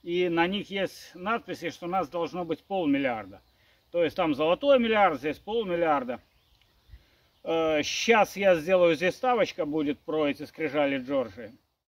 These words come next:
Вот так они выглядят. Это бетонные конструкции с надписями. В штате Джорджия стоят. На русском языке есть. «Пусть земное население никогда не превышает полмиллиарда, пребывая в постоянном равновесии с природой.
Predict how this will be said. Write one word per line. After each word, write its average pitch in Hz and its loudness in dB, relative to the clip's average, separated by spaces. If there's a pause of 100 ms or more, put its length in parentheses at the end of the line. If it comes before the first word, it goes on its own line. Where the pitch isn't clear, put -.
(880)
Вот 151 4
так - 6
они 170 6
выглядят. 196 2
Это 180 2
бетонные 139 6
конструкции 170 2
с - 2
надписями. 113 2
В 101 -2
штате 151 2
Джорджия 110 6
стоят. 98 -6
На 147 6
русском 240 6
языке 123 4
есть. - -12 (600)
«Пусть - 6
земное 190 8
население 202 4
никогда 214 4
не 196 4
превышает 156 4
полмиллиарда, 151 6
пребывая 131 4
в - -10
постоянном 160 2
равновесии 123 4
с - 0
природой. 110 2